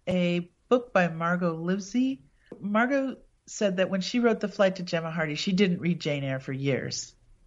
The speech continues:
And I thought, "Okay, put aside the Brothers Karamazov. How can the book become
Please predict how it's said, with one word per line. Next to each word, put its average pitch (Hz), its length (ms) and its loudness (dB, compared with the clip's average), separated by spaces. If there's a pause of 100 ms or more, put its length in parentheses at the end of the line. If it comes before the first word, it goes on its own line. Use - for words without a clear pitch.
(720)
And 180 120 8
I 180 80 8
thought, 180 340 2 (260)
"Okay, 190 460 0 (100)
put 220 160 0
aside 196 460 2
the 175 80 -8
Brothers 165 400 -4
Karamazov. 151 560 -8 (320)
How 233 260 0
can 254 180 -2
the 233 80 4
book 214 280 0
become 190 480 0